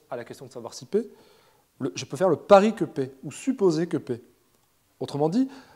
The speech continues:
intervient dans le cas de la supposition une estimation de l'utilité espérée d'un principe d'action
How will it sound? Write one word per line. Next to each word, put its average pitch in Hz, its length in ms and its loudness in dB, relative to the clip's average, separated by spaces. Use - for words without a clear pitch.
intervient 190 600 0
dans 143 120 -2
le 131 60 -6
cas 160 160 0
de 135 40 -4
la 135 60 -2
supposition 139 680 -6
une 160 180 -2
estimation 208 720 0
de 147 120 -4
l'utilité 165 680 -4
espérée 165 480 -6
d'un 120 100 -12
principe 160 300 -10
d'action 180 500 -4